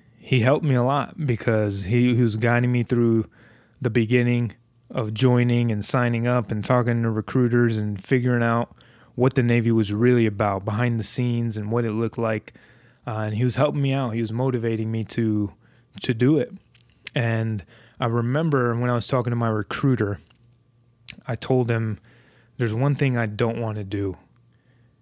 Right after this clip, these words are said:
in the Navy, and that's be on a submarine." And he was like, "All right, I mean, you scored high enough, like, you get, you know, you get offered a lot of things." Uh, and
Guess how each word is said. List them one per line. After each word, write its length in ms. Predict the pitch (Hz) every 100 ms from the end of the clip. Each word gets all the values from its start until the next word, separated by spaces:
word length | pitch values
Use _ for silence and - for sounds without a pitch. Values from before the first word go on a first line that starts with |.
| _ _ _ -
in 140 | 131
the 100 | 113
Navy, 520 | 107 107 101 98 85 - _ _ -
and 120 | 120
that's 180 | 113 113
be 200 | 131 120
on 140 | 113
a 40 |
submarine." 640 | 95 - 110 107 101 98 95 - - _ _ _ _ _ - _ _ _ _ _ _ -
And 180 | 117 113
he 120 | 117
was 120 | 104
like, 160 | 107 151
"All 60 |
right, 400 | 208 165 170 -
I 80 | 143
mean, 300 | 139 135 135
you 100 | 135
scored 400 | - - 127 123
high 180 | 127 127
enough, 460 | 120 123 123 -
like, 140 | 117 104
you 240 | 113 117
get, 280 | 120 113 - _ _ _ _ _ _ _ _
you 140 | 127
know, 160 | 110 104
you 140 | 113 127
get 140 | 131
offered 340 | 120 107 127
a 80 | 120
lot 180 | 110 110
of 80 | 110
things." 520 | - 113 110 107 - _ _ - - _ _ -
Uh, 320 | 113 104 104
and 520 | 123 123 123 123 107